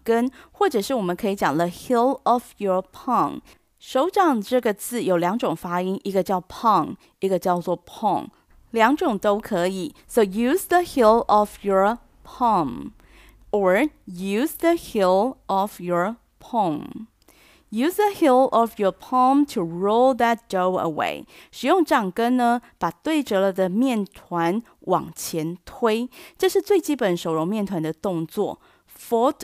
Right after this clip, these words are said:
the dough in half.面团对折。Roll out again with the heel of your hand.用掌根把面团往前推压，滚一圈。面团滚一圈，不是你滚一圈。Give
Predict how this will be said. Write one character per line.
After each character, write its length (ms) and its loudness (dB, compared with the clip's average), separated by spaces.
the 200 -2
dough 360 -2
in 200 -2
half. 520 -6
面 240 4
团 240 -2
对 220 0
折。 400 -2
Roll 280 2
out 220 2
again 400 -2
with 220 -4
the 100 -4
heel 320 -4
of 260 -4
your 140 -6
hand. 400 -8
用 400 4
掌 320 -2
根 240 0
把 160 -4
面 320 -2
团 400 -4
往 260 0
前 320 -4
推 380 -4
压， 260 0
滚 220 -2
一 140 -12
圈。 340 0
面 220 2
团 240 -2
滚 320 -8
一 80 -8
圈， 360 2
不 160 -4
是 180 -4
你 220 -2
滚 320 -4
一 80 -8
圈。 440 0
Give 160 -2